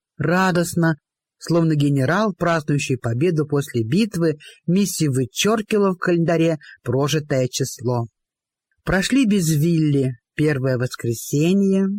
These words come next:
первый банный день, первые уроки музыки.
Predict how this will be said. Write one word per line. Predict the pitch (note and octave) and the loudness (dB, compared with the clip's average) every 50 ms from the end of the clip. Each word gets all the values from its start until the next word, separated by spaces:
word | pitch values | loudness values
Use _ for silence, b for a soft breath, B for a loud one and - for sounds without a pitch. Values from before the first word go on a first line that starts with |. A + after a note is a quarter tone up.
| G3+ _ _ _ | -10 _ _ _
первый | - G#3 A#3+ A3+ G3+ E3+ E3 D#3+ | 0 0 2 2 2 2 2 2
банный | D3 C3+ D#3 D#3 D3+ D3+ C#3 B2+ A#2+ A#2+ A2+ G#2 | 0 0 0 0 2 2 2 2 2 0 0 -2
день, | G#2 A2 - B2 C3+ D3+ D#3+ E3 E3+ F3+ F#3 F#3 F#3 - _ _ _ _ | -4 -4 -2 0 0 2 2 2 2 2 2 0 -2 -6 _ _ _ _
первые | E3+ F3+ G#3+ A3+ A3 G3 G#3 G#3+ G#3+ G#3 | 0 0 2 2 2 2 2 0 0 0
уроки | - C#3 C3+ C3 C#3 D3 D3 D3 - C#3+ C#3 - _ | 0 -2 0 0 0 -2 -2 -2 -2 -4 -4 -4 _
музыки. | - B2 B2 B2+ C3 C3 A#2 A#2+ C3 - - - - | -4 -2 0 0 0 0 -2 -2 -4 -6 -8 -10 -12